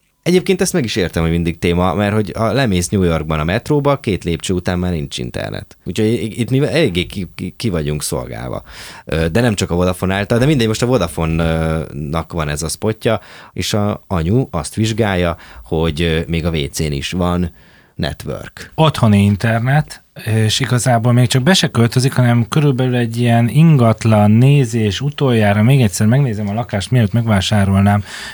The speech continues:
Speaker 2: ö, szituba csöppenünk, ami arról szól csak, hogy tényleg egy gyönyörű piros laptoppal Rezes Judit így végignézegeti, hogy hol mekkora, hány, hány, hány csíkot rajzol a, a wifi. De igazából ez mindig egy jó kérdés, hogy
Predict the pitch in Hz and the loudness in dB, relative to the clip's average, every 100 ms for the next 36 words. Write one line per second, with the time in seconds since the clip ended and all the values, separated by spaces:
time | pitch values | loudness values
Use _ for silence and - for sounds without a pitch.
0 | - 107 104 101 - 139 139 107 104 98 | -2 2 4 4 2 2 2 2 4 4
1 | 95 - - 104 - 131 143 170 175 - | 2 0 0 -2 2 6 8 6 4 0
2 | - - - - 113 151 165 117 117 104 | -20 -20 -20 -6 2 4 6 4 4 4
3 | 123 113 135 - 110 - 117 104 107 110 | 2 4 2 0 0 2 4 4 2 0
4 | 101 107 110 127 98 104 90 - 110 107 | -2 -2 -2 0 2 0 -2 -2 0 2
5 | 92 - 123 113 - 101 92 - 98 95 | 0 0 0 0 0 -2 0 0 2 2
6 | 117 104 101 90 113 104 98 - 110 101 | 0 -2 -4 -6 -6 -4 -4 -2 -2 0
7 | 107 104 120 107 98 104 101 107 104 98 | 0 0 2 2 2 0 0 -2 -4 -4
8 | 107 101 107 - - - - 123 113 107 | -8 -6 -8 -8 -16 -20 -8 0 2 4
9 | 104 110 - 110 104 101 101 101 98 117 | 2 0 -2 -6 -4 -2 0 0 0 0
10 | 101 98 123 101 123 110 - 98 107 95 | 0 0 0 2 2 2 0 -6 -6 -6
11 | 107 104 90 98 98 95 98 101 104 95 | -4 -2 -4 -4 -2 -2 -2 -2 0 2
12 | 92 110 - 156 170 - - - - - | 2 0 4 4 4 2 -12 -20 -20 -20
13 | - - 135 139 143 143 147 185 196 131 | -20 -6 -2 2 2 4 4 6 4 4
14 | 123 139 123 131 127 165 156 147 | 4 2 2 2 2 4 2 2